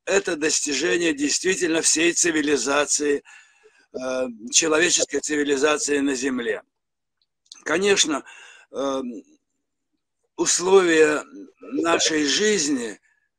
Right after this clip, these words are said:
разделённых на государства, на нации, на интересы государства и нации, но, тем не менее,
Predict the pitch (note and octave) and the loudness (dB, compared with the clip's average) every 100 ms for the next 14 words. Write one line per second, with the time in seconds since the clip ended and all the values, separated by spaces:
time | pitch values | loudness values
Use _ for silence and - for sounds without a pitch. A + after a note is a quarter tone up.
0 | - B2+ D3+ B2+ D3+ E3 E3+ D#3 C#3 - | -12 -2 0 2 0 2 2 2 0 -4
1 | C3+ B2+ A#2 C3+ C3 E3 D3+ - C3+ C#3 | -6 -2 -2 -2 0 0 0 -4 -4 -4
2 | C#3 C3 A#2+ A#2+ D#3+ E3 - D3+ C#3+ C#3+ | -2 -4 -4 -2 2 2 2 0 2 0
3 | - - - - C#3 D3 C3+ D3 D3 E3+ | -2 -16 -16 -4 0 0 0 -2 0 2
4 | F3 - D#3 D#3 - E3 D#3 D#3+ - - | 2 0 0 0 0 0 2 4 2 0
5 | D#3 D#3 D#3 D3+ - C#3 C#3+ D3 D#3 C#3+ | 0 0 0 -2 -2 -2 0 2 2 0
6 | C3+ D#3+ D#3+ D#3 D#3 D#3+ F3+ F#3+ F3 D3+ | -2 -2 0 0 -2 -2 0 0 0 -2